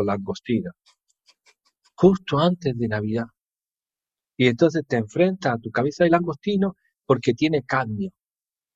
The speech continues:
Y mira al langostino diciendo, "Vaya momento de darme la noticia", cuando sabes que ese cadmio está relacionado con la exposición y la contaminación de las aguas agrícolas con fertilizantes. Dices, "No, no, esto no debería de haber ocurrido".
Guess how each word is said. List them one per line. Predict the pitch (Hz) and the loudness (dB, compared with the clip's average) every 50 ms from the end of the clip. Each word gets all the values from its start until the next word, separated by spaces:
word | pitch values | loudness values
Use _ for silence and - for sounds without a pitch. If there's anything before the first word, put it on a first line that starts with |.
| _ - - - _ _ _ - | _ -20 -20 -20 _ _ _ -2
Y | 113 117 | 0 0
mira | 123 147 165 165 165 160 | 2 2 4 4 4 4
al | 156 147 | 2 0
langostino | 151 151 151 156 151 - - - 160 151 | -2 -2 -2 -2 -4 -4 -2 -2 -2 -2
diciendo, | 139 120 117 - 123 113 113 107 | -2 -2 -4 -4 -4 -2 -2 0
"Vaya | 101 123 151 160 175 170 | 0 2 2 2 0 0
momento | 165 156 147 165 175 180 180 170 - 170 151 | -2 -2 -2 -2 -2 -2 -2 -4 -4 -2 -2
de | 143 131 | 0 0
darme | 147 151 151 151 156 151 | 0 -2 -2 -4 -4 -2
la | 156 147 | -2 -2
noticia", | 147 151 143 - 170 - - - _ _ _ _ - - _ _ _ _ _ _ _ _ _ - _ _ _ _ _ _ _ _ _ _ - | -2 -2 -4 -4 -6 -6 -8 -12 _ _ _ _ -20 -20 _ _ _ _ _ _ _ _ _ -20 _ _ _ _ _ _ _ _ _ _ 2
cuando | 139 131 123 120 117 | 2 2 2 2 -2
sabes | - - 160 170 160 135 - | 0 2 4 4 4 2 0
que | - 151 | 0 -2
ese | 135 - - 160 - | 0 0 0 -2 0
cadmio | - 180 180 175 175 175 180 202 220 - _ _ _ _ _ _ _ _ _ - | 2 2 2 2 0 -4 -6 -8 -8 -12 _ _ _ _ _ _ _ _ _ -6
está | 135 123 - - 139 | -6 -4 -2 0 0
relacionado | 135 139 147 156 139 - - 156 160 151 156 165 160 | 0 2 2 0 0 0 -2 -2 0 2 2 2 2
con | - 147 127 | 2 0 0
la | 127 123 | 0 -2
exposición | 120 - 127 117 - 117 117 - 151 147 151 _ _ _ _ _ _ _ _ _ _ _ _ _ - | -6 -8 -10 -8 -10 -8 -6 -4 -6 -6 -6 _ _ _ _ _ _ _ _ _ _ _ _ _ -4
y | 135 | -4
la | 131 123 | -2 -2
contaminación | 127 120 120 131 127 127 123 117 - 156 151 147 | -2 0 0 0 0 -2 -4 -4 -2 -2 0 0
de | 147 139 | 2 4
las | 143 143 147 147 | 4 4 4 2
aguas | 147 147 139 135 143 143 143 139 139 | -2 -2 -2 0 0 0 0 0 0
agrícolas | 135 139 147 - - 180 147 127 - | -2 -2 -4 -2 0 0 -2 0 0
con | - 139 117 | -2 -4 -2
fertilizantes. | - 127 120 117 - 120 113 107 - 123 117 101 - - - - - - _ _ _ _ _ _ _ _ _ _ _ _ _ _ _ _ _ _ _ _ _ _ _ _ _ _ _ _ _ _ _ _ _ | -2 -2 -2 -2 -2 -4 -4 -4 -2 -2 -2 -2 -2 -8 -16 -20 -20 -20 _ _ _ _ _ _ _ _ _ _ _ _ _ _ _ _ _ _ _ _ _ _ _ _ _ _ _ _ _ _ _ _ _
Dices, | - 104 - - 107 98 | -10 -8 -4 -4 -2 -2
"No, | 107 113 107 | -2 -2 -2
no, | 104 110 113 | -4 -4 -6
esto | 110 - - 139 | -2 0 2 2
no | 135 135 | 2 2
debería | 123 131 127 120 127 135 | 0 0 0 0 0 0
de | 143 139 | 0 -2
haber | 120 117 107 98 | -2 -4 -6 -8
ocurrido". | 98 - - 101 98 110 117 107 101 | -8 -8 -8 -6 -4 -2 -2 -2 -2